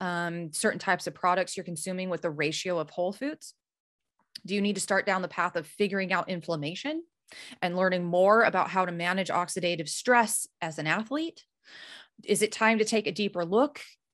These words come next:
into your gut and, or your immune system? All of those things, right? There are so many different areas that you could start working on. Maybe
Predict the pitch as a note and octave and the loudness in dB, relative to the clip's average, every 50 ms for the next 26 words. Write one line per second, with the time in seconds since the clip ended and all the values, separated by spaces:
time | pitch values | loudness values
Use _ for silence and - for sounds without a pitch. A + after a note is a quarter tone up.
0 | _ - G3+ F#3+ - - F3 F3 D#3+ F3 G3+ G3+ G3 G3 - F#3 F3+ F3 - - | _ -2 -2 -2 -2 -2 -4 -4 2 4 4 4 4 2 -2 -6 -6 -6 -6 -4
1 | F3 E3+ E3 E3 D#3+ E3 D#3+ D#3+ D#3+ - D#3 D#3+ E3 G3+ B3 B3 - D4 C#4 - | -2 -2 -2 -2 -2 -2 0 0 0 0 -2 -2 0 0 0 0 0 -2 -4 -2
2 | - D4+ D#4 D#4 D4 _ _ _ _ _ _ _ _ _ - - _ - F3+ F#3 | -4 -4 -4 -4 -8 _ _ _ _ _ _ _ _ _ -20 -10 _ 2 2 4
3 | G3 G3 F3+ F#3 F3 D#3+ D#3 - D3+ C#3+ D3+ D3+ D3+ - D#3+ E3 F#3 - - - | 4 2 2 0 -2 -2 -4 -8 -10 -10 -10 -8 -4 -2 -2 -2 -2 -4 -8 -18
4 | - - - - - - _ _ _ _ _ _ _ _ _ _ _ _ _ _ | -20 -18 -18 -20 -20 -20 _ _ _ _ _ _ _ _ _ _ _ _ _ _
5 | _ _ _ _ _ _ _ _ - A#3 A#3 A#3+ B3 A#3 A3+ A3 - - - C#4 | _ _ _ _ _ _ _ _ 6 6 8 8 8 8 6 6 4 4 4 6
6 | C4+ C#4+ C#4+ D4 C#4+ C4 B3+ B3+ B3 A3+ - G#3 G3+ G3+ G3 F#3+ E3 D3+ E3 A3+ | 6 6 6 4 4 2 2 0 0 -2 0 0 0 0 2 0 -2 -2 -2 -4
7 | B3+ - - - - F3 E3 F#3+ - E3+ F3 G3 G#3 G#3+ G#3+ - G#3 - - - | -6 -8 -10 -12 -8 -2 -2 -2 -2 0 0 0 0 0 0 0 -2 -2 0 0
8 | - F#3 F#3 - E3+ F3 E3+ - F#3+ F3+ D#3 C#3+ D3 C#3+ - - F3+ F#3+ G3+ G3+ | 2 2 2 2 0 -2 -2 -4 -6 -6 -6 -6 -6 -8 -8 -4 -2 -2 0 0